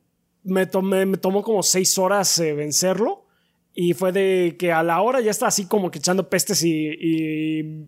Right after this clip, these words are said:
y en ese entonces que, que todavía estaba viviendo con mi papá. Eh, él llegó así de que, "¿Qué, qué, qué pasa? ¿Por qué estás haciendo tanto escándalo?". Y así como, "Bueno, ya me voy a tran-, tranquilizar".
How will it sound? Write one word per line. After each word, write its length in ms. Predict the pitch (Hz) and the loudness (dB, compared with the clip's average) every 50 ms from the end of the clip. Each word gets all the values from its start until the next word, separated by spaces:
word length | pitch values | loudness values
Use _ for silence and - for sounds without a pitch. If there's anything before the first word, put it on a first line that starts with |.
| _ - | _ -4
y 180 | 208 175 175 175 | 0 2 4 4
en 100 | 175 180 | 4 4
ese 140 | 165 175 185 | 2 2 0
entonces 240 | 170 196 180 - - | 0 -2 -4 -2 0
que, 240 | 180 165 151 139 | 0 0 0 0
que 400 | - 175 160 156 156 156 156 156 - | -2 0 2 2 2 2 0 0 0
todavía 200 | 175 165 165 170 | 0 0 0 0
estaba 200 | - 180 175 170 | 2 4 4 4
viviendo 320 | 165 160 160 165 170 165 165 | 4 2 2 2 2 0 0
con 160 | - - 175 | -2 -4 -4
mi 100 | 160 139 | -4 -4
papá. 360 | 143 135 - 180 214 262 - _ _ - - - - - - _ _ - _ - | -6 -6 -4 -2 -4 -4 -4 _ _ -20 -20 -20 -20 -20 -20 _ _ -18 _ -4
Eh, 280 | 151 147 143 147 147 | -2 -2 0 0 0
él 180 | 151 160 156 151 | 0 -2 -2 0
llegó 220 | 165 170 160 160 | 0 0 2 2
así 200 | 156 - 170 175 | 2 2 2 2
de 140 | 160 165 151 | 2 0 -2
que, 180 | - 165 147 135 | -4 -6 -8 -6
"¿Qué, 220 | - 208 214 208 | -6 -6 -6 -2
qué, 160 | - 254 269 | 0 0 0
qué 160 | 262 269 277 269 | 2 2 0 0
pasa? 340 | - 277 277 - 247 214 | 0 0 0 0 0 0
¿Por 140 | - 226 202 | 0 -2 -2
qué 80 | - 240 | -2 -4
estás 200 | 226 - 247 202 | -6 -4 -2 0
haciendo 260 | 185 220 240 262 247 | 0 2 2 0 0
tanto 240 | 240 233 220 - 214 | 0 -2 0 0 -2
escándalo?". 420 | - - 214 214 226 214 185 170 165 | 0 0 0 0 2 0 0 0 0
Y 60 | 165 | -2
así 160 | 160 160 175 | -2 -4 -4
como, 220 | 170 190 180 175 | -4 -4 -6 -4
"Bueno, 240 | 170 185 214 269 254 | 0 0 0 2 2
ya 180 | 226 226 220 220 | 2 2 2 2
me 140 | 220 196 196 | 2 2 2
voy 160 | 226 240 226 | 2 2 0
a 60 | - - - - | 0 -4 -10 -4
tran-, 280 | - 185 165 156 - _ | -2 -2 -2 -2 -6 _
tranquilizar". 640 | - 170 165 143 147 165 160 143 143 185 220 220 | -4 -4 -4 -4 -4 -6 -4 -2 0 0 0 -2